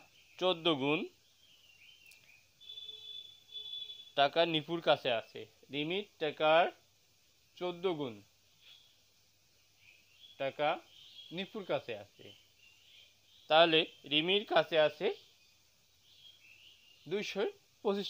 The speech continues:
টাকা, তো নিপুণের কত টাকা আছে? তবে নিপুণের কাছে কত টাকা আছে? তাহলে এরকম হবে, রিমির কাছে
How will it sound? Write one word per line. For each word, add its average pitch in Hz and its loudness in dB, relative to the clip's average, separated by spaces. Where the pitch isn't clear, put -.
টাকা, 110 -8
তো 165 -10
নিপুণের 175 -4
কত 160 -4
টাকা 139 -4
আছে? 113 -8
তবে 151 4
নিপুণের 165 -2
কাছে 165 2
কত 147 -2
টাকা 185 0
আছে? 156 -2
তাহলে 147 -2
এরকম 180 -2
হবে, 160 -2
রিমির 170 -6
কাছে 170 -2